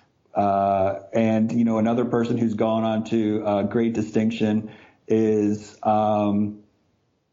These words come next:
Joe Weisenthal, who's now at Bloomberg and, and previously at Bus-, Business Insider,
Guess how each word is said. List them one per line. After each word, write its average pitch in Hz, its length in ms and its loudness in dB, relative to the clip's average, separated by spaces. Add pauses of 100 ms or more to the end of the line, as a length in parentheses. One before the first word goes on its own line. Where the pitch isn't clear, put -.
(560)
Joe 127 180 2
Weisenthal, 110 640 0
who's 107 160 0
now 131 240 0
at 101 120 -4
Bloomberg 120 540 0
and, 113 100 -2
and 104 120 -4
previously 123 600 0
at 110 260 0
Bus-, 117 160 0
Business 120 540 -2
Insider, 110 680 0